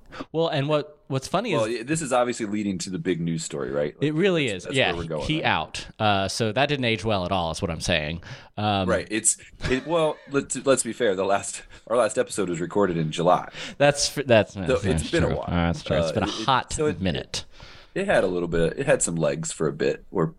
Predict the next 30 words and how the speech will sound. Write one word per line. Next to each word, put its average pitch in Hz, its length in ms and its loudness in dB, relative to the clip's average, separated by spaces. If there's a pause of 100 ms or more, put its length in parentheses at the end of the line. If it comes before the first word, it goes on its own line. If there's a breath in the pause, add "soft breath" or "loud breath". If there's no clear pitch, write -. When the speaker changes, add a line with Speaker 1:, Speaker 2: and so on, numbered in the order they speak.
Speaker 2:
you 98 100 0
know, 78 120 4
it 73 40 0
was 80 140 -4
a, 82 80 4
a - 140 -6
kind 85 180 2
of 78 40 -2
a 78 60 0
hot 85 240 0
take. 80 400 -2 (500 loud breath)
Speaker 1:
Yeah. 135 420 0
Speaker 2:
Uh, 73 180 -6
to 92 200 -4
kind 85 200 2
of 82 80 2
defend 80 420 2
some 82 220 2
of 80 80 0
the, 80 340 2
the 85 100 -6
s-, - 280 -2 (760 loud breath)
the 110 220 2
difficulties, 123 840 0
the 92 160 -4
timing 98 460 2
of 90 120 -2
when 95 200 0
he 95 160 -4
became 90 760 -4